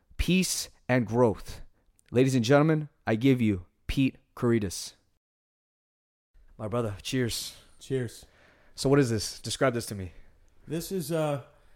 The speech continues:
Speaker 2: all right, so when you go to Greece and you're, like, uh, on the beach and stuff, they have, you can actually get, like, a version from the little stores on the corner, and it's an instant coffee from Nescafe.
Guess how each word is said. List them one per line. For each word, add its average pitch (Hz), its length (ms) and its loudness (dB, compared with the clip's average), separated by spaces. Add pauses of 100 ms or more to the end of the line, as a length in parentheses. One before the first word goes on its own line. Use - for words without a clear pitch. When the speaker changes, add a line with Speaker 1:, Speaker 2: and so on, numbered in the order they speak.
(260)
Speaker 2:
all 147 100 -4
right, 147 80 -4
so 139 360 -6
when 147 160 -6
you 151 60 -4
go 165 160 -6
to 160 40 -8
Greece 147 380 -8
and 135 100 -6
you're, 135 140 -2
like, 131 260 -6
uh, 123 200 -10 (720)
on 135 120 -10
the 127 60 -8
beach 131 320 -10
and 147 160 -12
stuff, 147 340 -12
they 131 140 -8
have, 113 320 -10 (540)
you 143 80 -10
can 151 100 -10
actually 165 300 -10
get, 135 160 -10
like, 127 180 -12
a 113 180 -12
version 131 520 -8
from 123 260 -8
the 117 80 -10
little 127 320 -6
stores 135 800 -8
on 123 100 -8
the 120 60 -8
corner, 127 480 -6 (440)
and 120 120 -10
it's 117 140 -12
an 110 120 -14
instant 156 460 -10
coffee 117 420 -12
from 120 300 -12
Nescafe. 120 720 -12